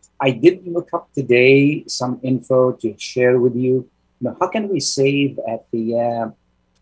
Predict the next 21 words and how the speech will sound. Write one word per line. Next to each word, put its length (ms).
uh, 140
in, 160
in 180
this 260
time 280
of 180
high 140
inflation 760
and, 240
and, 320
and 120
everything 360
is 160
getting, 320
because, 200
you 60
know, 120
once 320
the, 320
the 200
oil, 560